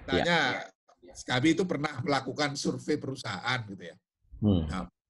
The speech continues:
Speaker 1: di dalam salah satu findingnya itu yang saya sampai sekarang itu pusing. Jadi ada perusahaan itu yang menunda ekspansinya itu karena tidak menemukan orang yang cocok. Konyol.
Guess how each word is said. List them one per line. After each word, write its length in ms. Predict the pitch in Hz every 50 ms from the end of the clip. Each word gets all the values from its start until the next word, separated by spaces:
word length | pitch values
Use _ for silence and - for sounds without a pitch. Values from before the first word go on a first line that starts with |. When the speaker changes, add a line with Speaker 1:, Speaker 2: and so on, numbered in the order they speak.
| _ _ - - - - - - 113
Speaker 1:
di 160 | 120 131 123
dalam 240 | 123 131 135 139 127
salah 240 | - - 135 143 143
satu 320 | - 151 139 - 156 143
findingnya 560 | - 139 139 139 127 131 127 123 135 135 131
itu 80 | 143 147
yang 160 | 139 147 139
saya 320 | 131 - 147 139 139 143 139 143
sampai 240 | - 147 139 123 123
sekarang 400 | 127 - - 135 131 131 127 127
itu 80 | 123 143 143
pusing. 400 | - 127 120 120 - 131 107 95 92 90 - _ _ - - - - -
Jadi 240 | 139 147 - 220
ada 240 | 208 202 190 180 165
perusahaan 640 | - - 180 175 _ _ - 135 131 123 127 139 127
itu 480 | 123 - - - 90 85 85 - 120 - - _ _ _ _ _ _ - - _ _ -
yang 240 | - - 190 190 185 - -
menunda 380 | 196 - - 208 196 - _ _ _ -
ekspansinya 680 | - - - - - 160 151 151 - - 147 143 170 170
itu 140 | 180 185 135
karena 260 | - 185 180 175 180 180
tidak 260 | 190 208 - 147 113
menemukan 500 | 139 151 160 160 165 160 - 165 160 156 -
orang 320 | 135 175 170 156 160 151 151
yang 160 | 151 156 151
cocok. 400 | 147 - - 143 - - 120 107 - _ _ _ _ _ _ _ _ - - - - - - - - - - - - - - _ _ _ _ _ _ - - - - - -
Konyol. 320 | - 175 151 123 101 98